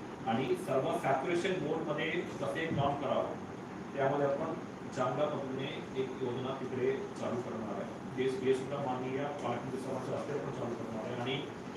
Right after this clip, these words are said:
मला सुद्धा वाटत आहे की आपण एकदा ही योजना इकडे चालू केला असेल, तर आपण प्रत्येक तालुक्यामध्ये जाऊ,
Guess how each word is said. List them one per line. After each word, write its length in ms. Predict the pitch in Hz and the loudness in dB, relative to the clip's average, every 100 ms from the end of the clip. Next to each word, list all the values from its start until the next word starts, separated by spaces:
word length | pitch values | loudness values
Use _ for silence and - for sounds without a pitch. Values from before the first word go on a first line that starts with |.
| - - 127 | -8 -6 0
मला 200 | 143 160 | 4 4
सुद्धा 180 | 175 156 | 2 2
वाटत 300 | 156 - 156 | 2 2 0
आहे 100 | 156 | -2
की 380 | 175 180 - - | 0 0 0 -4
आपण 500 | - - - - 127 | -2 -2 -4 -2 0
एकदा 220 | 127 147 | 2 2
ही 260 | 147 151 156 | 2 2 0
योजना 600 | 143 135 127 147 - - - - - | 0 0 2 2 2 0 -8 -8 -8
इकडे 300 | - 139 143 | -6 -2 -2
चालू 240 | 135 131 - | 0 0 0
केला 280 | - 135 | -2 0
असेल, 280 | 135 131 131 | 0 0 0
तर 40 | - | -2
आपण 100 | - | -2
प्रत्येक 640 | 131 - 151 156 349 - - - - - | -6 -4 2 4 4 2 -4 -8 -6 4
तालुक्यामध्ये 640 | - - 175 180 139 - | 6 8 6 6 6 4
जाऊ, 120 | - | 2